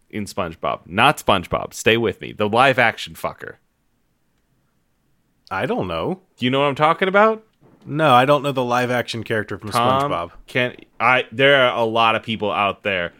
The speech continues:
Speaker 1: who do know the live action character from SpongeBob, and I'm gonna post a picture of him, and you're gonna be like,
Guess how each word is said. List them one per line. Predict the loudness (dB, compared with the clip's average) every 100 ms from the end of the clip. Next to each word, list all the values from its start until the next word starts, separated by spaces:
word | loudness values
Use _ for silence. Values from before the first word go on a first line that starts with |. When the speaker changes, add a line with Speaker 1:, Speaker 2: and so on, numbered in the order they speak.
| _
Speaker 1:
who | -6 -4
do | 0 0 0
know | 0 0 0
the | -2 -2
live | 0 0
action | -2 -4 -6
character | -6 -6
from | -14
SpongeBob, | -6 -4 -2 -2
and | 0
I'm | -2
gonna | -2 -2
post | -4 -4
a |
picture | -2 -2 0 2
of | 4
him, | 2
and | 2 -2
you're | -2
gonna | 0
be |
like, | -2